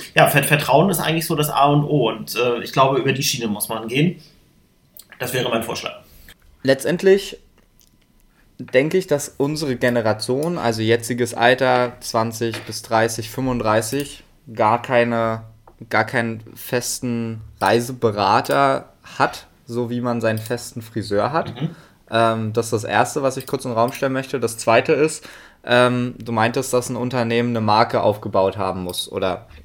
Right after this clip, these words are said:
Speaker 2: sollte, die, mit der man Verbundenheit hat. Jetzt gibt's ja zum Beispiel Vapiano, wo ich denke, ja, die haben eine sehr, sehr gute Marke aufgebaut, damit, äh, bin ich schon verbunden, weil ich das Konzept auch mega geil finde.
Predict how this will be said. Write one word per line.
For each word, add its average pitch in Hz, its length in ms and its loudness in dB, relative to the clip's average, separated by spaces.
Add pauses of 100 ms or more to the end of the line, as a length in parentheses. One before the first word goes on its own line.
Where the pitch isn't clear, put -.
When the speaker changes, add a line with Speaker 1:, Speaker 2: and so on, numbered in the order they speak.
Speaker 2:
sollte, 113 800 2
die, 110 180 -4
mit 110 260 -8
der 113 80 0
man 110 140 0
Verbundenheit 110 640 -2
hat. - 180 -8 (360)
Jetzt 110 180 -4
gibt's 139 160 0
ja 139 100 4
zum 131 140 -2
Beispiel 120 360 4
Vapiano, 117 800 2
wo 117 200 -2
ich 117 100 -4
denke, 123 540 2
ja, 110 240 2
die 117 180 -4
haben 113 140 -2
eine 107 140 -2
sehr, 107 200 0
sehr 107 120 0
gute 123 300 -6
Marke 151 340 2
aufgebaut, 139 540 2
damit, 110 380 -2
äh, 107 140 0
bin 110 180 -2
ich 123 140 -2
schon 113 160 -2
verbunden, 139 640 -2
weil 110 200 6
ich 110 120 -2
das 107 160 -4
Konzept - 420 -4
auch 131 100 -4
mega 131 260 -4
geil 117 240 4
finde. 147 340 -4